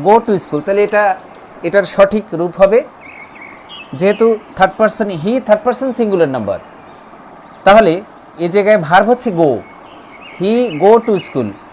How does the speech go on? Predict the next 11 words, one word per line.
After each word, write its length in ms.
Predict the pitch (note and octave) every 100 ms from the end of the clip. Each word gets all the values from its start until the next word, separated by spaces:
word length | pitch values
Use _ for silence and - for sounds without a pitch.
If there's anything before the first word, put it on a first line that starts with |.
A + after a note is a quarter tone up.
| - - - - - -
এ 80 | F3
জায়গায় 320 | F3+ G#3 A#3 G3 E3
go 100 | G#3+ A#3+ A3+
হ-, 180 | A3 A#3 - C#3 C3
ভার্ব 180 | G3 F#3+
যদি 200 | A3 G#3
হয়, 260 | F3 E3 A#3+ - - - - - - - - - -
সাবজেক্ট 380 | F#3+ F3+ B3 -
থার্ড 140 | G#3 G3
পারসন 260 | A#3+ B3+ A3+
সিঙ্গুলার 420 | A3 G3 E3+